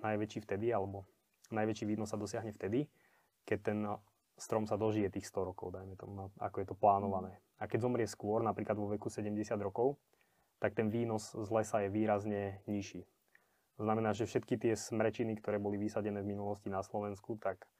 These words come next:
Speaker 1: ale nie všetky, ale drvivá väčšina sa nedožije toho veku, ako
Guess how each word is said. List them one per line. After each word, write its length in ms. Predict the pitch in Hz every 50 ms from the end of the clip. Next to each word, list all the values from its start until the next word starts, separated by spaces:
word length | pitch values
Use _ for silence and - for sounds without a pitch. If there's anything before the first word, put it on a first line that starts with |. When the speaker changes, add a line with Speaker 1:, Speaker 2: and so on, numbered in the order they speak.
| _ _ _ _ _ _ _ _ _ _ _ _ -
Speaker 1:
ale 160 | - - 92 87
nie 40 |
všetky, 280 | 85 - 107 98 - - 101
ale 120 | 95 101
drvivá 360 | 107 117 120 117 117 110 107 101
väčšina 280 | 107 104 - 107 104 98
sa 120 | - 110
nedožije 400 | 107 110 113 117 110 104 107 104
toho 240 | 98 - 101 104 101
veku, 320 | 98 101 98 - - 101
ako 320 | 98 98 - - 104 101